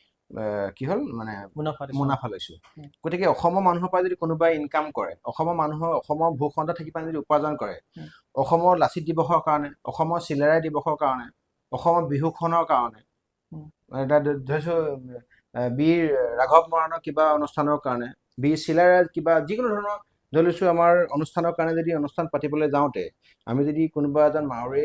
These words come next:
Speaker 1: বা কোনোবা এজন বিহাৰী ওচৰলৈ যাওঁতে তেওঁ যদি চান্দা বুলি ক'বলৈ যায়, তেন্তে তেনেকুৱা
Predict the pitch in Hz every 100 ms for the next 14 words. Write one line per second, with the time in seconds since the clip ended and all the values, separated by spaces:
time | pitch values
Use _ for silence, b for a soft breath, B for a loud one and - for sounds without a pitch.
0 | 147 143 139 139 135 143 113 113 135 139
1 | 147 139 139 139 131 139 135 - 104 123
2 | 165 160 143 117 104 95 90 _ _ _
3 | - 147 160 156